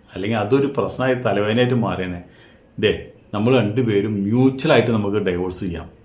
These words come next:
എന്ന് പറഞ്ഞുകൊണ്ട് ആരോടും ഒരു പ്രശ്നമില്ല, നിങ്ങൾക്ക് എന്നോടും പ്രശ്നം വേണ്ട, നിങ്ങൾ എന്നോട്, രണ്ടുപേർക്കും പ്രശ്നങ്ങളില്ല, അതുകൊണ്ട് നമ്മൾ മ്യൂച്വലായിട്ട് ഡൈവോഴ്സ് ചെയ്യാം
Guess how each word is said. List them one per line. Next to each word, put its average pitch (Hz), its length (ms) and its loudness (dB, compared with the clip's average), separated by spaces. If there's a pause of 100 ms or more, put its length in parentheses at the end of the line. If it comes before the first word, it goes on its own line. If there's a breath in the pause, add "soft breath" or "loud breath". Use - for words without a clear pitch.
(220)
എന്ന് 95 140 -4
പറഞ്ഞുകൊണ്ട് 92 420 -4 (420 loud breath)
ആരോടും 151 800 2
ഒരു 131 180 4
പ്രശ്നമില്ല, 104 680 -2
നിങ്ങൾക്ക് 120 480 0
എന്നോടും 127 460 2
പ്രശ്നം 117 340 -2
വേണ്ട, 104 200 0 (320)
നിങ്ങൾ 113 380 2
എന്നോട്, 123 420 2 (340)
രണ്ടുപേർക്കും 135 600 4
പ്രശ്നങ്ങളില്ല, 98 540 -2 (380 loud breath)
അതുകൊണ്ട് 117 240 2
നമ്മൾ 110 160 0
മ്യൂച്വലായിട്ട് 113 1000 -2
ഡൈവോഴ്സ് 95 340 0
ചെയ്യാം 92 240 -6